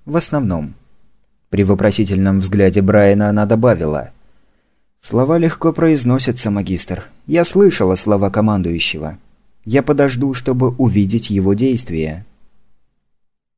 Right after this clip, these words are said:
«Но решение должно быть принято на основе того, что он говорит».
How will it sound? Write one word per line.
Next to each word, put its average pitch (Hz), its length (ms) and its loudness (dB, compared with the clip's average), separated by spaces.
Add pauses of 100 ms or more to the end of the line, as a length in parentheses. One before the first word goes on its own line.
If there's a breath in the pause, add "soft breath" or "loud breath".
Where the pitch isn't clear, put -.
(720)
«Но 131 260 -4
решение 143 840 0
должно 117 500 0
быть 143 300 -2
принято 117 720 -2
на 120 180 0
основе 123 480 0
того, 95 440 -2
что 123 260 -4
он 92 320 -4
говорит». 120 760 -2